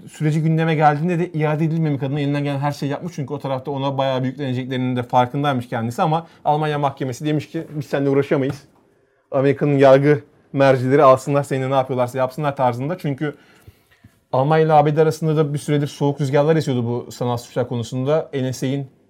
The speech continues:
e, Ulusal Güvenlik Ajansı'nın Amerika'da Almanya ba-, Almanya şansölyesi Mar-, Merkel'i kadar dinlediği ortaya çıkmıştı. Şimdi böyle hemen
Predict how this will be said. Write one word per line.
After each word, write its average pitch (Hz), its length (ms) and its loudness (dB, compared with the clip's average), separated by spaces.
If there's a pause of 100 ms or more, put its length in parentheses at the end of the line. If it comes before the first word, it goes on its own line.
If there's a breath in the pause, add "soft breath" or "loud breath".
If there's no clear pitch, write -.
(460)
e, 127 220 0
Ulusal 127 360 0
Güvenlik 127 500 -2
Ajansı'nın 123 600 -2
Amerika'da 120 640 -2 (200)
Almanya 127 380 2
ba-, 127 220 0 (140)
Almanya 131 380 -2
şansölyesi 123 680 -4
Mar-, 139 300 -4
Merkel'i 127 340 -2
kadar 131 300 0
dinlediği 131 260 0
ortaya 120 240 0
çıkmıştı. 123 360 -10
Şimdi 151 360 -2 (400 soft breath)
böyle 151 200 6
hemen 160 280 4